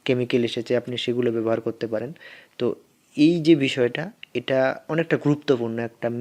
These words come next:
মালিকের ক্ষেত্রে, যে আমি কেমন করতে যাচ্ছি বা কেমন করব, সেই স্ল্যাবটা কতটুকু স্লোপ নেব, বা, উম, মাঝে মাঝে যদি জল জমে থাকে, তাহলে তো সেখানে লি-,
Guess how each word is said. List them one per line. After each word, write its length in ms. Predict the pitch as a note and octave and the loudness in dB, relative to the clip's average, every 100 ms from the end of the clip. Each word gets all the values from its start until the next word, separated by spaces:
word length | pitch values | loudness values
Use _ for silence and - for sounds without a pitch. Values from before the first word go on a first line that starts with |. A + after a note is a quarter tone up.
| B2+ | -8
মালিকের 520 | C3 A#2+ A#2+ B2 B2+ | -8 -4 0 0 -2
ক্ষেত্রে, 340 | B2 - - B2 | -6 -12 -4 -2
যে 120 | A#2+ | -2
আমি 140 | A#2 | -4
কেমন 600 | A2+ C3 B2+ B2+ A#2+ A#2+ A#2+ _ | -4 -2 -2 -4 -6 -8 -12 _
করতে 260 | C3+ B2+ B2 | -6 -2 0
যাচ্ছি 400 | G#2 - - - | -2 -2 -8 -8
বা 140 | - A2 | -10 -8
কেমন 340 | A#2+ A#2+ A#2+ A#2 - - - | -6 -4 -6 -8 -16 -20 -4
করব, 320 | C#3 B2+ A#2+ | 2 2 2
সেই 200 | A#2+ A#2+ | -2 -2
স্ল্যাবটা 540 | A2+ - G#2+ A2 - G#2+ | -6 -2 0 -2 -4 -6
কতটুকু 380 | - A#2+ A#2+ A#2+ | -6 -8 -6 -6
স্লোপ 400 | - - A#2+ A#2+ - - | -6 -2 0 0 -2 -10
নেব, 340 | A#2 A2 A2 A#2 _ - | -6 -4 -6 -8 _ -2
বা, 280 | G#2+ G#2+ A2 - - - | 0 -2 -4 -14 -20 -14
উম, 200 | G#2+ G#2 - - - - | -10 -10 -10 -16 -10 0
মাঝে 220 | A#2 B2+ | 2 2
মাঝে 220 | B2 B2 | 2 0
যদি 240 | A#2+ A#2+ A#2+ | 0 -2 0
জল 420 | A#2+ A2 A2+ A#2 | 2 4 4 4
জমে 280 | B2 A#2 A#2 | 2 0 -2
থাকে, 420 | - A2 A2+ A2 - | -6 -6 -6 -6 -8
তাহলে 260 | A2 A2+ | -8 -6
তো 120 | A2 A2+ | -6 -6
সেখানে 440 | A#2 A2 A2+ A2 - - - _ B2+ | -6 -6 -6 -8 -10 -20 -20 _ 0
লি-, 220 | B2 | 2